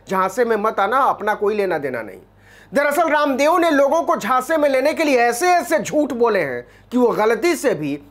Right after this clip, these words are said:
अपना पेट्रोल डीजल का नाम लेते हैं और न ही काले धन का। उनको पता है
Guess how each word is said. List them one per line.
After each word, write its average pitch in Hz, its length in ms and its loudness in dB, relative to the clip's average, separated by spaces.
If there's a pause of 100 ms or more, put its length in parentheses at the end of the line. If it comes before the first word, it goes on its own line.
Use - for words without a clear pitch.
(120)
अपना 254 260 0
पेट्रोल 240 540 0
डीजल 269 360 -2
का 254 140 0
नाम 226 260 0
लेते 196 260 -4
हैं 123 320 -8 (120)
और 214 140 0
न 214 160 2
ही 233 100 -2
काले 175 360 0
धन 139 200 -10
का। - 300 -14 (340)
उनको 254 280 0
पता 285 320 -2
है 139 360 -4